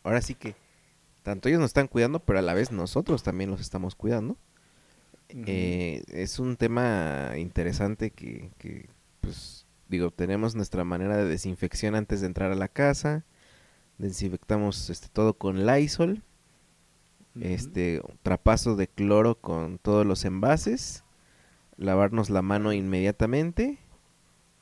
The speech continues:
Speaker 1: este,
Speaker 2: Sí.
Speaker 1: y pues el calzado también
Speaker 2: Qui-,
Speaker 1: tener
Speaker 2: qui-,
Speaker 1: cuidado.
Speaker 2: quitarse el calzado, ¿no? O sea,
Speaker 1: Exactamente.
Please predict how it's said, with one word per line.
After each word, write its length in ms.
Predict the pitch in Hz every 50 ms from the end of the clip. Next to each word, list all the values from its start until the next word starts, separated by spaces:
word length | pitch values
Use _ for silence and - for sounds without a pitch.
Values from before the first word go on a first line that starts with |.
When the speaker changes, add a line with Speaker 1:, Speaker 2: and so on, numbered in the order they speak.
| _ _ _
Speaker 1:
este, 1400 | - - 87 87 85 - - - 110 107 90 82 82 82 85 82 80 78 76 67 64 62 58 55 55 - -
Speaker 2:
Sí. 0 | 50 - - - _
Speaker 1:
y 240 | - - 87 85 -
pues 240 | - 82 87 -
el 140 | 101 95 -
calzado 580 | - - 82 87 87 - - 104 104 107 110 110
también 320 | - 92 85 90 98 98
Speaker 2:
Qui-, 20 | -
Speaker 1:
tener 280 | 98 107 123 120 -
Speaker 2:
qui-, 80 | - -
Speaker 1:
cuidado. 320 | 92 92 104 123 139 151 180
Speaker 2:
quitarse 300 | 196 147 143 139 151 151
el 140 | 131 127 127
calzado, 640 | - 117 113 104 - 127 127 139 147 147 139 127 117
¿no? 300 | 107 107 110 123 147 196
O 60 | 247 214
sea, 140 | 165 120 101
Speaker 1:
Exactamente. 680 | 107 107 104 101 101 104 110 120 127 - 185 214 240